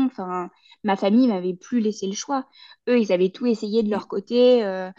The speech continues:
Speaker 1: j'avais été voir plein de spécialistes, euh, plein de psys, de psychiatres, et cetera, jusqu'à tomber sur le bon, en fait,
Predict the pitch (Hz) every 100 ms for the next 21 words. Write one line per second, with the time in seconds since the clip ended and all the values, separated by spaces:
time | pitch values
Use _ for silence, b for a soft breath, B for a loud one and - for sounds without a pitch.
0 | 311 - 196 190 190 202 202 - 240 240
1 | 226 208 - 202 190 196 254 262 262 -
2 | 196 190 - 240 214 190 - - 269 254
3 | 208 - - 196 233 254 254 - 196 -
4 | 180 180 185 247 - b b b - 208
5 | 269 269 254 226 254 247 214 208 190 220
6 | 294 - 196 180 220